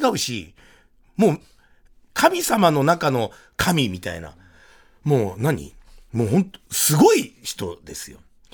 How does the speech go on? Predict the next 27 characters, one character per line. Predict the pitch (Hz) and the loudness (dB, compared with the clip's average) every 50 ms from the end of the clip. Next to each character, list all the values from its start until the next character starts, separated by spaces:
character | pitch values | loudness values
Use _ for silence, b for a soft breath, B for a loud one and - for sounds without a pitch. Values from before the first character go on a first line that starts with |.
| b b b b b | b b b b b
だ | - 110 101 | -8 -8 -8
か | - - | -8 -12
ら | - | -12
口 | - - - - - 320 | -10 -8 -4 -2 0 2
な | 349 349 | 2 2
ん | 330 247 | 2 0
か | - 104 - _ | -4 -8 -10 _
聞 | - - - | -12 -8 -4
け | - 247 277 | 0 0 0
な | 285 294 | 0 -2
い | 311 - | -4 -8
っ | |
て | - - | -10 -10
い | 107 | -10
う | 87 | -8
か、 | - 92 85 | -6 -6 -4
も | 85 95 | -2 0
う | 113 | 2
挨 | 233 | 2
拶 | 311 - - 285 165 | 2 0 -2 -2 -4
す | - - | -2 -2
る | 147 147 131 | -2 -2 -2
の | 117 | -2
も、 | 113 147 151 101 B B B B B B B | 0 0 -2 -2 B B B B B B B
も | 139 131 117 110 117 - | -4 -2 -2 -2 -2 0
う | |
目、 | 131 214 269 - | 0 2 2 0